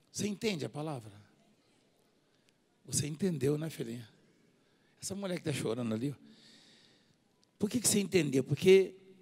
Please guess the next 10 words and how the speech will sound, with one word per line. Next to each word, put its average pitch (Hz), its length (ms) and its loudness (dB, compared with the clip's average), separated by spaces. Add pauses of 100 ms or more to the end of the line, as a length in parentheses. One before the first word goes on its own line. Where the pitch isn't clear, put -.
(580)
certamente 208 680 -2
já 202 120 0
ocorreu 190 400 2
isso 196 140 -2
com 196 100 -6
você, 190 380 -2
comigo, 175 560 -2
com 175 140 -10
todos 277 260 -10
nós. 202 420 -8